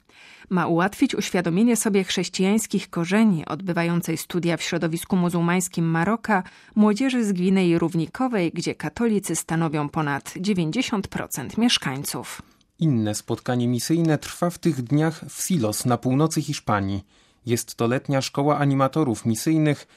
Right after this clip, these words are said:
Speaker 2: przeznaczona dla młodzieży od szesnastego roku życia, a także dorosłych, w tym zarówno całych rodzin, jak księży i osób zakonnych.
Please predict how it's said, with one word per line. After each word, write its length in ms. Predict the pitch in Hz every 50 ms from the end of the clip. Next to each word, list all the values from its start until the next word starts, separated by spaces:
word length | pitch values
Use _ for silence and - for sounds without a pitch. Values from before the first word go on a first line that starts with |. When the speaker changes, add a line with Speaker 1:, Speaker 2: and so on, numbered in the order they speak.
| _ _ -
Speaker 2:
przeznaczona 600 | - - 127 117 127 123 123 - 156 156 147 131
dla 160 | 131 135 135
młodzieży 500 | 135 131 131 135 131 151 156 123 113 107
od 140 | 113 110 -
szesnastego 640 | - 123 113 - 120 113 - - - 120 113 117
roku 260 | 113 120 120 - 135 135
życia, 340 | 147 170 170 - 165 143 - - - - - - _ -
a 100 | 127 123
także 360 | - 151 151 143 135 147 147
dorosłych, 600 | 139 151 151 165 165 156 - - 117 104 - - -
w 120 | - -
tym 200 | - - 123 117
zarówno 420 | 110 117 120 127 127 123 131 123 120
całych 340 | - 135 127 127 127 - -
rodzin, 360 | 165 170 165 151 165 156 143
jak 300 | 131 127 123 120 - -
księży 400 | - - 190 180 175 160 156 160
i 160 | 147 135 135
osób 280 | 151 147 - 160 135 127
zakonnych. 760 | 139 135 - - 117 101 101 98 95 95 98 - - -